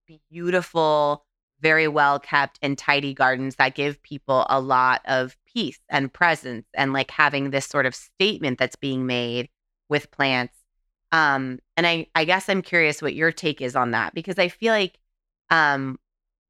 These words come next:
y-, it's not in vogue to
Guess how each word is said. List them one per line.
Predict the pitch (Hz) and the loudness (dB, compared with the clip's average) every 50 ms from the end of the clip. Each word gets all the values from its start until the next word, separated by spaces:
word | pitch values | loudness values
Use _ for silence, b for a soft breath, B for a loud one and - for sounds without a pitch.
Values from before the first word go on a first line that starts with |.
| _ - | _ -14
y-, | 165 160 156 156 147 - _ _ _ _ _ _ _ _ _ _ _ _ _ _ _ _ _ | -12 -10 -10 -10 -12 -14 _ _ _ _ _ _ _ _ _ _ _ _ _ _ _ _ _
it's | - 160 156 - - - - | -2 -2 -2 -2 -6 -16 -10
not | - 160 151 156 170 170 175 190 190 - - _ _ _ _ | -6 -4 -2 2 2 4 4 4 2 0 -4 _ _ _ _
in | - 160 165 165 151 | -2 -2 0 -2 -2
vogue | 139 143 151 151 143 139 135 127 123 123 - - _ _ - - - | 0 2 2 4 4 4 2 0 -2 -6 -12 -16 _ _ -20 -12 -8
to | 147 143 139 139 135 135 131 131 127 127 131 | -6 -6 -4 -4 -4 -4 -4 -6 -6 -8 -10